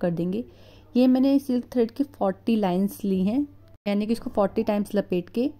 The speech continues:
तब मैंने इस कड़े को कवर किया है। फिर चार लाइंस की, यानी कि चार धागे की एक पतली सी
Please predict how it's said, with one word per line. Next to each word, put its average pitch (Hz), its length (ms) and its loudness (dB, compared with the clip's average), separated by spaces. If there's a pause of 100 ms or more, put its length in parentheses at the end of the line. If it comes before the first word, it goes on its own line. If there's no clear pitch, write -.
(280)
तब 196 100 2
मैंने 208 240 0
इस 202 120 -10
कड़े 190 220 2
को 208 120 -2
कवर 180 300 2
किया 185 280 -6
है। 240 180 -2 (460)
फिर 285 220 4
चार 214 380 0
लाइंस 185 340 0
की, 220 100 -4
यानी 214 160 -2
कि 226 80 -2
चार 202 340 -2
धागे 175 300 -2
की 220 160 -4
एक 226 300 -4
पतली 208 340 0
सी 285 280 2